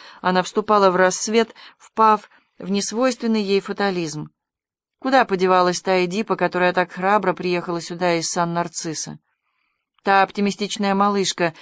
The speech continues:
здорово смахивала на частного детектива из старой радиодрамы, уверенного, что для решения любой сложнейшей загадки нужны лишь отвага, находчивость и пренебрежение связывающими по рукам и ногам полицейскими правилами.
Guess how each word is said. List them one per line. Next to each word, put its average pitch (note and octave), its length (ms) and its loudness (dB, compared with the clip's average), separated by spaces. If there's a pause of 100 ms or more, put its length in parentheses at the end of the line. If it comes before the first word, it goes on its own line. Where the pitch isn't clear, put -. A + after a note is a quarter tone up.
(200)
здорово G#3 460 2
смахивала F3 640 2
на F3 180 2
частного F3+ 420 -4
детектива F3+ 640 -4 (240)
из - 200 -4
старой F#3+ 640 2
радиодрамы, F3 920 -2 (500)
уверенного, F#3 720 0
что F#3 160 -8
для F3+ 180 0
решения F#3 440 -2
любой F#3+ 300 2
сложнейшей G#3 600 -2
загадки E3+ 640 -2 (300)
нужны F3+ 260 -4
лишь F3+ 220 -2
отвага, F3 500 0
находчивость D#3+ 800 -4
и G#3 160 -4
пренебрежение F3 880 -2 (320)
связывающими F#3+ 1000 0
по F3 160 -4
рукам F3 360 0
и E3+ 40 -2
ногам F3 360 -2
полицейскими E3+ 640 -6
правилами. D3+ 640 -6